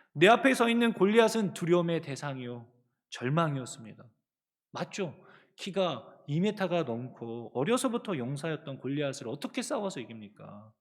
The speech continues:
그러나 하나님을 향한 절대적인 확신 가운데 서 있었던 다윗에게는 그저 짖고 있는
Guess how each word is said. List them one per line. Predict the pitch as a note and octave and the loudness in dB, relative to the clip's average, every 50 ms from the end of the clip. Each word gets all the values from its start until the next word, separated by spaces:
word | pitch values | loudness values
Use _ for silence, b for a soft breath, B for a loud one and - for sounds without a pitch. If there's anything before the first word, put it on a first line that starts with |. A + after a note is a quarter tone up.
| _ _ _ _ _ _ _ _ _ _ _ _ _ _ _ | _ _ _ _ _ _ _ _ _ _ _ _ _ _ _
그러나 | - D#3 D3+ D#3+ E3 F3 E3+ C#3+ A#2 | -2 0 2 6 6 6 6 6 2
하나님을 | - - G#3 A#3 A3+ A3+ A3 A3 G#3+ | 0 -2 0 0 2 2 2 4 4
향한 | G#3 G3+ G#3 G#3 G3+ - | 6 6 8 6 6 4
절대적인 | - D#3 E3+ E3+ B3 G#3+ A#3 A3+ G#3+ G#3 G#3 | 2 0 0 0 0 0 0 0 0 0 0
확신 | - B3+ - - - C4+ B3+ A#3+ | 0 0 0 0 0 2 2 2
가운데 | A#3 A3+ G#3+ G3+ F#3+ F#3 F3 F3+ F3 E3+ | 4 2 2 2 0 -2 -2 0 -2 -2
서 | E3 - G3 G3+ | -2 -2 -2 -2
있었던 | F3+ - F#3 E3+ - - - F#3 F#3+ F3 | -2 -2 -4 -6 -6 -2 -2 0 0 0
다윗에게는 | - - B2 D3+ E3+ D#3 D#3+ C#3 C#3 C#3+ F3 G3 F3 A2+ - - b b b b b b b b _ | -2 -4 -4 -4 -2 -2 -4 -4 -4 -4 -4 -4 -4 -6 -8 -12 b b b b b b b b _
그저 | - - D#3+ E3 E3 D3+ A#2+ - b b b b b b - | -6 -6 -2 -2 -2 -2 -4 -6 b b b b b b -10
짖고 | - D#3+ D#3 - - D#3+ D3+ | -10 -10 -8 -4 -4 -4 -2
있는 | C#3 C3 C3 C3+ C3+ B2 G#2 | -4 -6 -8 -8 -10 -10 -12